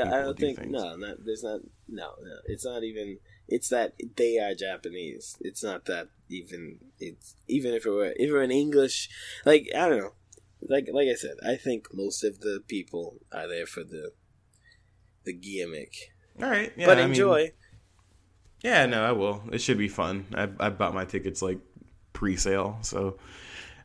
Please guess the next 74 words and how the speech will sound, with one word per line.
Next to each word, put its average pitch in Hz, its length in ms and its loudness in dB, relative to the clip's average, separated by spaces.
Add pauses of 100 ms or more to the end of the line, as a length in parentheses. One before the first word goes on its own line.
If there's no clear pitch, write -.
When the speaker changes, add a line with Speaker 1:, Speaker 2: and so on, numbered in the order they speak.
(140)
Speaker 1:
I, 101 320 4
I, 92 400 2
I'm, 87 180 -4
I'm 87 160 -6
ready 95 220 -6
to 98 100 -8
go. 98 340 -8
It 104 80 -8
should 101 140 -2
be 95 80 -6
fun. 92 240 -8
I 110 60 0
mean, 117 120 6
I 110 40 6
might 113 160 6
be 107 100 4
going 104 180 2
by 101 60 0
myself. 95 380 0
I 98 60 2
probably 98 240 2
will 92 180 0
be 90 80 -4
going 92 180 -4
by 92 60 -4
myself, 92 400 -6
and 92 80 -8
I - 20 -10
don't 92 180 -10
care. 98 340 0 (120)
But 95 320 -4
yeah, 139 220 2
it - 180 -12
should 117 160 -6
be 95 60 -2
fun. 92 260 -6 (600)
Speaker 2:
You 139 120 -6
need 113 100 0
to 113 100 6
Speaker 1:
Um, 110 60 6
Speaker 2:
watch 110 280 2
out 127 320 0
with 104 160 -2
all 95 200 0 (320)
the, 64 300 -8 (220)
you 85 100 -14
know, - 140 -14 (200)
there's - 160 -8
gonna 117 160 0
be 113 140 -4
a - 40 -4
mosh 95 380 -6
pit 95 320 -4
and, - 240 -10 (760)
and - 180 -12 (880)
Speaker 1:
Sure, 269 260 2
how, 311 260 6
Speaker 2:
stuff. 208 140 2
Speaker 1:
how 302 160 6
old 196 260 8
do 139 60 4
you 127 60 6
think 123 200 4
I 113 60 6
am? 110 280 4
How 131 160 2
many 117 160 2
concerts 101 260 0
do 101 80 -6
you 98 60 -2
think 95 160 -2
I've 92 120 -2
been 92 180 -4
to? 101 240 -2